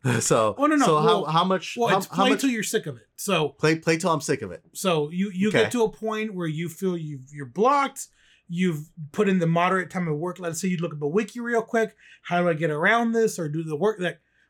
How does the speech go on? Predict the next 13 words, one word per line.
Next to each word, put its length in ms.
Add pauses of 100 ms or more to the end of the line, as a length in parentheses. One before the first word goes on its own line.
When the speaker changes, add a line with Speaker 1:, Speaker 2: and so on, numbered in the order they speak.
(400)
Speaker 2:
you 80
gotta 160
put 140
some 600 (360)
quote 240
unquote 400
effort 460 (400)
into 200
trying 220
to 160
unstuck 520
yourself. 500 (100)
Speaker 1:
Okay. 220